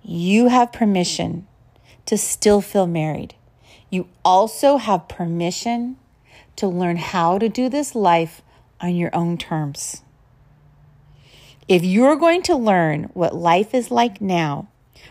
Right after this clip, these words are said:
what makes sense for you and what makes it meaningful for this new version of you, then you have to engage in new experiences, because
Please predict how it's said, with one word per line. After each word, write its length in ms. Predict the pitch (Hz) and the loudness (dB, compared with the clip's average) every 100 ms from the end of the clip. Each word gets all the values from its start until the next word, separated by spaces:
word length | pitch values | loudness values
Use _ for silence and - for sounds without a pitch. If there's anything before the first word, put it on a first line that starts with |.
| _ | _
what 220 | 175 165 | 0 2
makes 420 | 180 185 202 214 - | 2 2 2 0 -4
sense 560 | - - 320 330 - | -4 0 0 0 -8
for 240 | - 185 165 | -6 -2 -2
you 560 | 156 143 143 147 202 - _ _ _ _ _ - | -2 -4 -4 -6 -10 -18 _ _ _ _ _ -8
and 200 | 165 170 | -6 0
what 200 | 165 185 | 0 2
makes 340 | 208 214 214 285 | 2 -2 -2 -4
it 100 | - | -2
meaningful 720 | 254 294 285 208 214 170 156 | -2 0 0 -2 -2 -4 -4
for 300 | - - 160 | -6 -10 -10
this 480 | 160 190 233 - 220 | -2 2 2 0 -2
new 320 | 214 226 220 | 0 2 0
version 480 | 180 190 185 202 185 | 0 0 0 -2 -2
of 160 | 165 | -4
you, 520 | 165 165 170 208 247 - _ _ - _ - | -2 0 0 0 -4 -10 _ _ -20 _ -6
then 320 | 175 170 175 | -4 -4 -4
you 640 | 196 226 247 262 262 277 - | -4 -2 -2 -2 -2 -6 -10
have 420 | - 208 208 - | 0 0 0 -4
to 160 | 214 | -4
engage 680 | 185 170 160 175 175 190 175 | -2 -4 -2 0 2 0 -2
in 360 | - 165 160 165 | -8 -8 -4 -4
new 260 | 175 175 - | -2 -2 -4
experiences, 1120 | 190 - - 165 156 156 156 - - - - _ _ _ - _ - | -6 -8 -8 -4 -2 -4 -8 -10 -10 -14 -20 _ _ _ -20 _ -14
because 380 | 185 180 160 | -6 -2 -2